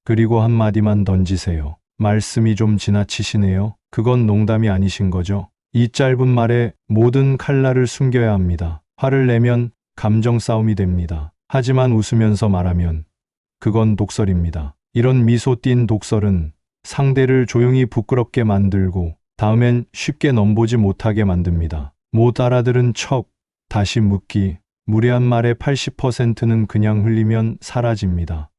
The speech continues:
하지만 그걸 한번 붙잡고 되물으면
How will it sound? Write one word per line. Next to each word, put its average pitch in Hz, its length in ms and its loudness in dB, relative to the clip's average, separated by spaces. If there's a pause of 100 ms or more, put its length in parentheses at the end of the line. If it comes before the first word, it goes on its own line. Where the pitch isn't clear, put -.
하지만 110 600 0 (300)
그걸 107 320 0
한번 110 360 0
붙잡고 107 680 -2
되물으면 92 760 -2